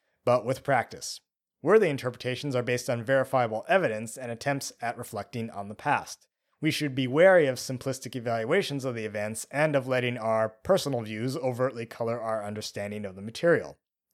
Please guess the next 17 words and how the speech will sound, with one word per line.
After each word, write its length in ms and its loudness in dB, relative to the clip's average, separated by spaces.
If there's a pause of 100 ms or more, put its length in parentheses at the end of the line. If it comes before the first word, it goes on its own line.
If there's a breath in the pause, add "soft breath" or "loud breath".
(520 soft breath)
It 120 0
is 300 2
very 360 6
easy 300 -2
to 80 0
let 200 -4
personal 440 -4
conceptions 840 2
override 460 -4
our 160 -8
judgment, 500 4 (360)
and 140 -6
subsequently 720 0
we 160 -6
read 320 -2
false 340 -2
interpretations 920 -8